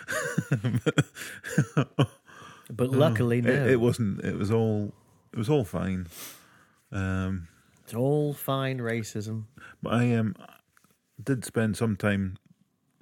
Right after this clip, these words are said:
Speaker 1: well, cutting my grass while laughing out loud. So if anybody walking past, I think I was weird. What's up?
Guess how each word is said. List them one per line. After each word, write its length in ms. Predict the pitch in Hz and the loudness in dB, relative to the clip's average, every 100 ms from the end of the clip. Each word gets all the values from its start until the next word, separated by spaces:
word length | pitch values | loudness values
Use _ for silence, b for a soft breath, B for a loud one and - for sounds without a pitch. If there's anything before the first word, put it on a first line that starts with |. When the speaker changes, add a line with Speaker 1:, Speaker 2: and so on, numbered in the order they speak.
| B B - | B B -8
Speaker 1:
well, 120 | 92 | -4
cutting 260 | 147 107 | -2 -2
my 100 | 113 | -2
grass 520 | 101 107 98 95 - - | 0 0 0 -2 -8 -10
while 220 | 98 95 98 | -4 0 0
laughing 340 | 101 85 90 | 0 -2 -2
out 200 | 92 95 | -2 -2
loud. 300 | 92 95 90 | -2 -2 -4
So 120 | - | -6
if 80 | 98 | -4
anybody 200 | 104 95 | -2 -2
walking 260 | 95 - 85 | -2 -4 -4
past, 240 | 92 82 | -6 -6
I 20 | |
think 220 | 82 85 | -10 -6
I 20 | 92 | -6
was 160 | 87 | -6
weird. 260 | 87 95 101 _ B B B - | -6 -8 -10 _ B B B -8
What's 120 | 123 | -4
up? 120 | 147 | -4